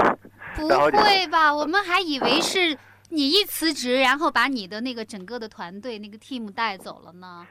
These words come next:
Speaker 2: 因为我
Speaker 1: 原来你是随波逐流，人家辞你也辞，这，
Speaker 2: 对，
Speaker 1: 这，
Speaker 2: 对。
Speaker 1: 这你也对经济观察报也太不负责任了吧？
Speaker 2: 我是随，我，我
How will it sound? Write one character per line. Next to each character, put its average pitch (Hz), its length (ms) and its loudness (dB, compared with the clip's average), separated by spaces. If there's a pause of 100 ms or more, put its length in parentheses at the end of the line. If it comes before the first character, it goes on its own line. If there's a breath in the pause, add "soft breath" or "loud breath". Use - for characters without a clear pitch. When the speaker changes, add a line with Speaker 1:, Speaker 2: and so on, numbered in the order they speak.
Speaker 2:
因 202 80 -2
为 240 40 2
我 233 60 2
Speaker 1:
原 349 100 4
来 392 220 6
你 269 120 0
是 370 240 0
随 339 160 -6
波 392 160 4
逐 392 140 -2
流， 359 100 4 (200)
人 349 120 2
家 415 100 -2
辞 349 180 -8
你 370 80 0
也 349 100 2
辞， 294 300 -8
这， 370 260 2
Speaker 2:
对， - 0 -
Speaker 1:
这， 480 140 2
Speaker 2:
对。 - 240 -4
Speaker 1:
这 - 180 0
你 392 80 -10 (100)
也 269 160 -8
对 480 160 -4 (120)
经 453 180 -8
济 440 80 -10
观 427 140 -4
察 480 120 0
报 440 40 2
也 - 280 -4
太 698 100 -2
不 359 120 -8
负 339 140 -12
责 269 180 -2
任 269 160 -2
了 262 100 -6
吧？ 202 320 -2
Speaker 2:
我 247 60 -2
是 180 80 -2
随， 147 140 -8
我， 143 220 -2
我 147 120 -8